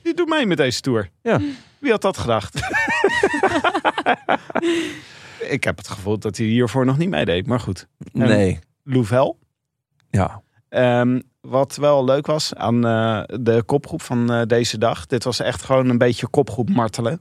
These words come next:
Speaker 1: wat ze aan het doen waren, het peloton.
Speaker 2: Ja.
Speaker 1: Dan reden ze er heel dicht naartoe. En dan dacht ze, ja, nee, ja,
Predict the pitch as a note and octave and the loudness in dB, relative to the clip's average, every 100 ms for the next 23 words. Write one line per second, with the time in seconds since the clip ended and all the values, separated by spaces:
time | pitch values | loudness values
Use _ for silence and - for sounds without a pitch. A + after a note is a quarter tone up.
0 | - A2 - A2 G#2+ G#2+ G#2 D3 F3+ A#2+ | -4 -2 0 2 2 2 2 0 -2 -2
1 | A2+ A2 B2+ B3 _ - F#2+ E2+ D2+ _ | 0 -2 -4 -6 _ 0 2 2 -2 _
2 | - A#2 C#3+ C3 A2+ B2+ A#2+ D3 D3+ B2 | -4 2 2 2 0 2 4 4 4 0
3 | A#2 - - B2 G#2+ - D#3 - _ _ | 0 -8 -4 -2 0 -2 -2 -4 _ _
4 | _ C3+ A#2+ A#2 A2 - G2 D#2+ D2+ E2+ | _ -2 0 0 -2 -4 -8 -6 -6 -6
5 | G#2 G2+ G#2+ G#2+ - - - - | -8 -12 -14 -14 -14 -14 -16 -16